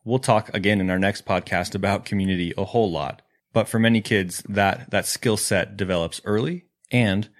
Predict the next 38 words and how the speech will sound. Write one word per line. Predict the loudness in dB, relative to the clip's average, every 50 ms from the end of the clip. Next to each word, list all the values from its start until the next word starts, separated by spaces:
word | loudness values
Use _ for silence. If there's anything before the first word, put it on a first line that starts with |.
| _ _ _
there | 0 2 2
are | 4
many | 2 2 2 0 -2
children | -2 -2 -2 -2 0 -2 -2 -2 -4 -4 -4
that | -2 0
might | 0 0 0 -2
struggle | 0 0 2 2 2 0
with | -2 -4 -6
that. | -6 -6 -8 -8 -10
And | -8 -6
so | -4 -4 -4
helping | -2 0 0 0 0 0 -2 0
them | 0 -2 -2 -4
to | -4 -6 -4 -4 -4 -4 -4 -6 -8 -10 -12 _ _ _ _
be | 0 2 4
able | 4 2 2
to, | 0 -2 -2 -2 -4
to | -6 -6
come | -4 -2 0
out | 0 0
of |
their | -2 -2
shell | -2 -4 -2 -2 -2 -2 -2 -4 -8 _ _ _
and | -8 -4
sort | -2 -2 -2
of | -2 -2
develop | -2 0 2 2 0 0 -2
those | -4 -4 -2
soft | -2 -2 -2 -2 -4
skills | -8 -8 -6 -4 -4 -4 -6 -8 -8 -6
early | -4 -4 -4 -4 -4
on, | -4 -6 -6
I | -6
think | -8 -8 -10 -10
is | -10 -10
important. | -10 -10 -10 -10 -10 -12 -14 -16 _ _ _ _ _ _ _ _ _ 0
All | 2
right, | 2 2 0